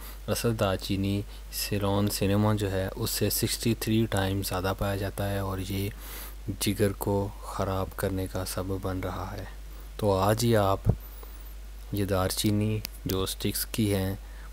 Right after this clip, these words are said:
वो उसको इस्तेमाल करना छोड़ दें और असल दारचीनी जो है उसको इस्तेमाल करना शुरू करें, जो आपके सामने स्क्रीन पे आ रही है,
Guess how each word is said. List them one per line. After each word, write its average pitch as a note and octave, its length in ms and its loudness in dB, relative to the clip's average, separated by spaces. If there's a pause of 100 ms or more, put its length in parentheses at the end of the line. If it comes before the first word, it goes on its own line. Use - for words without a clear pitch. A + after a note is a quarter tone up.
वो F#2+ 360 0
उसको G2 440 -2
इस्तेमाल F#2 420 0
करना F#2+ 300 -2
छोड़ F#2+ 320 2
दें G2+ 200 2
और - 420 -2
असल A#2+ 280 6
दारचीनी G2 600 4
जो F#2+ 140 -2
है F#2+ 140 0 (420)
उसको G2+ 540 4
इस्तेमाल F#2+ 380 2
करना F#2+ 300 -2
शुरू G#2 220 0
करें, G2+ 340 0
जो G2 120 0
आपके F#2+ 260 0
सामने G2+ 340 0
स्क्रीन G2 380 -2
पे G2+ 120 0
आ F#2+ 120 2
रही G#2 260 0
है, G#2+ 140 0